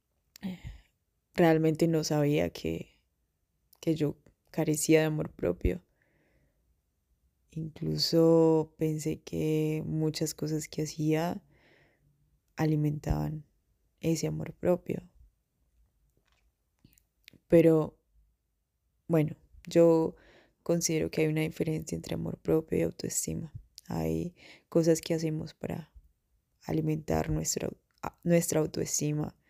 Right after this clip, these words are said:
Eh, por ejemplo, como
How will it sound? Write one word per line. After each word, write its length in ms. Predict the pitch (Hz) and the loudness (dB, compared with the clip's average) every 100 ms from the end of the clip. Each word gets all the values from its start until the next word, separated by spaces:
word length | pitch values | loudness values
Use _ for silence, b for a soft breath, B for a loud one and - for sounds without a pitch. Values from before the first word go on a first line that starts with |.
| b b b b b _ _ - | b b b b b _ _ -10
Eh, 440 | - - - - _ _ _ | -8 -6 -8 -10 _ _ _
por 120 | - 156 | -6 -6
ejemplo, 520 | 151 160 151 156 147 | -6 -8 -6 -6 -4
como 480 | 156 151 156 156 | -4 -4 -4 -6